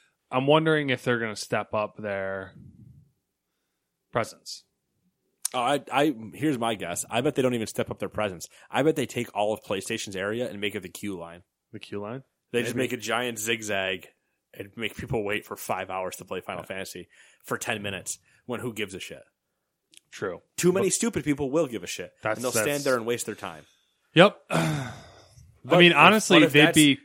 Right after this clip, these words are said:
Speaker 2: if that's how you wanna experience pax, do it, do it however you want. I just am telling you, it's the wrong way. But if you wanna do it, go ahead. <laughs>
Speaker 1: I stood in line for one game at, when I went to pax,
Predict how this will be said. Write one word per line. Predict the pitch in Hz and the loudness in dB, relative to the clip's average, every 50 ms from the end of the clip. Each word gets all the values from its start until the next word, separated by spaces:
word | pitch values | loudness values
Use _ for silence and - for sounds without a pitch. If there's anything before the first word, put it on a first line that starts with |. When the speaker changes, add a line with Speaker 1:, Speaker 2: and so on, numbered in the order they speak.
| _ | _
Speaker 2:
if | - 123 120 | -6 -4 -2
that's | 135 143 143 - | -2 -2 -2 0
how | 170 | 0
you | 170 175 | 0 0
wanna | 160 170 170 175 170 - - _ _ - | 0 0 -2 -2 -2 -4 -6 _ _ -8
experience | 156 170 - - - 165 165 170 165 - | -8 -8 -6 -4 -4 -4 -4 -4 -6 -6
pax, | - 180 170 180 - - - | -6 -6 -6 -6 -6 -10 -12
do | - 107 123 104 - 120 127 143 | -14 -16 -18 -10 -6 -4 -2 -2
it, | 143 - _ _ _ _ _ _ _ | -2 -4 _ _ _ _ _ _ _
do | - 123 127 | -6 -4 -4
it | 110 | -2
however | 127 143 135 131 135 | 0 -2 -2 0 -2
you | 131 | -4
want. | 131 120 104 90 80 - _ _ _ _ _ _ _ _ _ - | -4 -4 -4 -6 -8 -12 _ _ _ _ _ _ _ _ _ -10
I | 107 110 113 117 | -8 -6 -6 -6
just | 120 117 117 113 - - | -8 -8 -8 -8 -8 -8
am | 107 95 | -10 -10
telling | - 113 113 127 131 127 | -6 -6 -6 -6 -6 -6
you, | 139 143 117 | -8 -8 -6
it's | 101 104 - | -6 -8 -8
the | - 113 | -10 -8
wrong | 104 101 95 95 87 | -6 -6 -6 -8 -10
way. | 87 82 76 71 _ _ _ _ _ _ _ - _ _ | -12 -18 -20 -20 _ _ _ _ _ _ _ -20 _ _
But | - 127 117 | -4 -2 -2
if | - - | -2 -4
you | 120 120 | -6 -6
wanna | - 156 135 | -2 -2 -2
do | 120 - 151 175 175 | -2 0 0 0 0
it, | 139 - - | 0 -2 -6
go | - 104 | -8 -8
ahead. | 104 - - - - - - - _ _ _ | -6 -8 -10 -14 -16 -20 -20 -20 _ _ _
<laughs> | _ _ _ - - _ - | _ _ _ -20 -20 _ 2
Speaker 1:
I | 120 139 | 4 4
stood | 147 - - 175 170 | 4 4 4 4 4
in | 156 147 | 4 4
line | 139 135 131 131 131 123 | 2 2 2 0 0 -2
for | - - 127 117 113 | -2 0 0 2 2
one | 110 117 135 156 151 | 2 0 0 -2 -2
game | 120 101 92 92 92 98 104 - _ _ _ _ _ _ _ _ _ _ _ _ _ _ _ - | -6 -6 -6 -8 -12 -16 -18 -20 _ _ _ _ _ _ _ _ _ _ _ _ _ _ _ -6
at, | 107 101 101 101 | -4 -4 -4 -4
when | 107 104 | -4 -2
I | 107 120 | 0 0
went | 120 110 | 0 0
to | - - | -4 -8
pax, | - 95 92 92 95 - - - - | -12 -12 -10 -10 -12 -12 -14 -16 -16